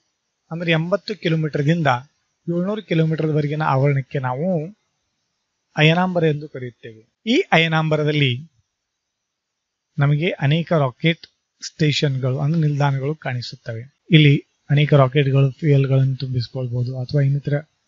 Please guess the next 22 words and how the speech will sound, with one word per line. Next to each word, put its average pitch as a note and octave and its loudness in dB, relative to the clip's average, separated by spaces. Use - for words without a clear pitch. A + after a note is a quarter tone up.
ಬೇರೆ D3+ 4
ಬೇರೆ D3 4
ಸ-, C#3+ -2
ಅಂತರಾಳ D3 2
ಸಂಶೋಧನಾ C#3 2
ಕೇಂದ್ರಗಳ C3 -4
ಸ್ಟೇಷನ್‌ಗಳು C3 0
ನಮಗೆ D3 0
ಕಂಡುಬರುತ್ತವೆ. C3+ 2
ಇಲ್ಲಿ F3+ 4
ಸುಮಾರು E3 2
ಹದಿನೈದುನೂರು G3 2
ಡಿಗ್ರಿ D#3 2
ಸೆಲ್ಸಿಯಸ್ D3+ 0
ಅಷ್ಟು, C3 -2
ಅಂದ್ರೆ D#3 2
ಒಂದು D#3+ 0
ಸಾವಿರದ D3 2
ಐದುನೂರು D3 2
ಡಿಗ್ರಿ D3+ 2
ಸೆಲ್ಸಿಯಸ್ C#3+ -4
ಅಷ್ಟು D#3 -8